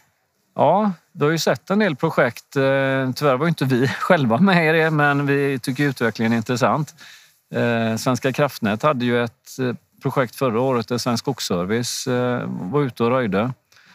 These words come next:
Och, eh, de är ju positiva till detta. Vi har ju även Jämtkraft som kör fossilfritt.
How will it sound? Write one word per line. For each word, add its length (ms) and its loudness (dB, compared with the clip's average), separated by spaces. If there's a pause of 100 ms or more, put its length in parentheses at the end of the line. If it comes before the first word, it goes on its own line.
(380)
Och, 460 -4
eh, 960 0 (500)
de 340 0
är 40 2
ju 100 2
positiva 540 -2
till 100 0
detta. 280 -2 (1000)
Vi 280 -4
har 100 4
ju 100 2
även 180 2
Jämtkraft 920 0 (200)
som 440 0
kör 180 0
fossilfritt. 800 -4